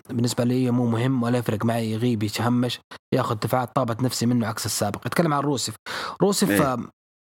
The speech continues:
Speaker 1: نعيد وز-، نكرر انه قرار انفصاله عن ايدن كان قرار غلط، غلط، غلط. واللي، آه، والف-، واللي صار، صار ال-، كبر غلط بزياده، او كبر القرار انه صار،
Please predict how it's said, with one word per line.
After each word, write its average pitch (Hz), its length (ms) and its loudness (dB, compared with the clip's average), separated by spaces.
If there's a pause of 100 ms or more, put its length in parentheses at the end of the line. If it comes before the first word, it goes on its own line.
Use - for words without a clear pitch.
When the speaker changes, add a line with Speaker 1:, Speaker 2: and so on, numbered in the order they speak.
(240)
Speaker 1:
نعيد 139 360 4
وز-، 135 160 2 (920)
نكرر 123 340 2
انه 110 520 0
قرار 127 320 2
انفصاله 113 440 0
عن 117 100 -2
ايدن 131 280 0
كان 110 320 -2
قرار 117 420 -2
غلط، 113 400 -2 (120)
غلط، 117 480 -2
غلط. 117 360 -2 (640)
واللي، 107 720 0
آه، - 260 -2
والف-، 117 720 -2
واللي 113 720 0
صار، 151 680 0
صار 151 420 -2
ال-، 117 300 -2
كبر 139 400 2
غلط 139 300 0
بزياده، 123 380 2
او 110 100 -2
كبر 131 500 -2
القرار 131 340 0
انه 117 140 0
صار، - 300 -2